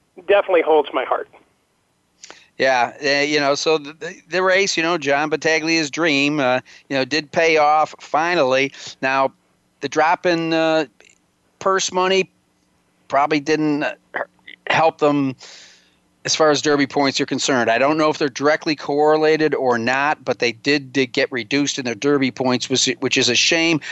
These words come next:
Speaker 2: I think also being one of the very few poly track ra-, uh, racetracks in North America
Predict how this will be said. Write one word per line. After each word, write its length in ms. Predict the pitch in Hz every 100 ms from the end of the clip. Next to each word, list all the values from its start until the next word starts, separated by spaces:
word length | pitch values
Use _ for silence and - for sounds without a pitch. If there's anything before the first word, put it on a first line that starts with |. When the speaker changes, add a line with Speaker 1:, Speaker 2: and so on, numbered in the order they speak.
| -
Speaker 2:
I 80 | 151
think 200 | 143 151
also 380 | 156 147 - 147
being 260 | 143 139 135
one 120 | 135
of 40 |
the 60 | 123
very 220 | 139 135
few 240 | - 120
poly 480 | 101 - 143 143 135
track 400 | - 131 123 117
ra-, 160 | 123 123
uh, 280 | 120 117 104
racetracks 540 | 123 127 - 123 -
in 60 | 117
North 240 | 117 113
America 600 | 117 123 127 120 120